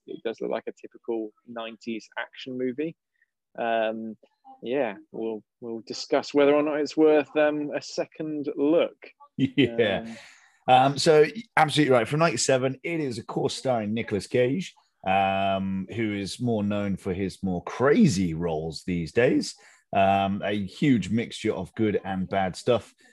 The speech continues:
Speaker 2: I mean, I'm looking forward to one of his upcoming, uh, films, which is, um, now I forget the exact name of the film. I'm just looking at them now 'cause, uh, I'm a little bit tired today, so this might happen quite a bit where I forget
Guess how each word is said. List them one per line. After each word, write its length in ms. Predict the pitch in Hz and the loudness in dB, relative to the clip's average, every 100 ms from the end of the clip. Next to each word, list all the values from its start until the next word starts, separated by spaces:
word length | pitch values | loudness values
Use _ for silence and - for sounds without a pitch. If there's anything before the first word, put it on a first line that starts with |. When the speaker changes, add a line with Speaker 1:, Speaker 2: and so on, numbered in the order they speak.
| _ - | _ -8
Speaker 2:
I 100 | 98 | -6
mean, 260 | 101 104 92 | -4 -6 0
I'm 160 | 104 | 2
looking 220 | 107 - 87 | 2 0 -4
forward 260 | 98 95 | -2 -2
to 200 | - 95 | -2 -2
one 160 | 92 95 | 0 -2
of 60 | 85 | -4
his 180 | 87 | -6
upcoming, 640 | - 95 - 95 92 90 85 _ _ _ _ | -4 -6 -4 -4 -2 -2 -4 _ _ _ _
uh, 340 | - 80 76 - - | -8 -4 -6 -8 -12
films, 460 | - 113 107 98 | 2 2 4 0
which 180 | 104 90 | -2 -4
is, 300 | 95 - - | -6 -6 -4
um, 420 | 92 90 87 85 - - | -2 -2 -4 -6 -8 -6
now 160 | 98 | -2
I 40 | 90 | -2
forget 300 | - 110 127 | -2 -4 -2
the 100 | 101 | -2
exact 320 | 90 101 92 | -2 -4 -2
name 240 | 98 98 | -2 0
of 80 | 92 | -2
the 60 | 85 | -2
film. 380 | - 151 156 147 - _ | 4 4 4 -2 -8 _
I'm 60 | - | -6
just 200 | 113 104 | -4 -2
looking 180 | 107 95 | -2 -4
at 40 | |
them 120 | 90 | -4
now 180 | 95 110 | -2 -4
'cause, 340 | 104 95 - - | -4 -6 -4 -2
uh, 200 | 98 90 | 0 0
I'm 140 | 104 | 0
a 20 | |
little 100 | 110 | 0
bit 140 | 117 - | 0 -4
tired 420 | - 135 98 82 | -8 -6 -4 -6
today, 360 | - - 92 107 | -8 -4 -2 -2
so 160 | - | -2
this 200 | 90 - | -2 -2
might 260 | 101 110 - | 2 0 0
happen 320 | - - 185 | -8 -8 -10
quite 260 | - 185 - | -6 -6 -6
a 80 | 76 | -4
bit 200 | 90 - | -4 -2
where 100 | 78 | -8
I 80 | 76 | -8
forget 580 | - 78 95 82 - | -10 -8 -4 -4 -6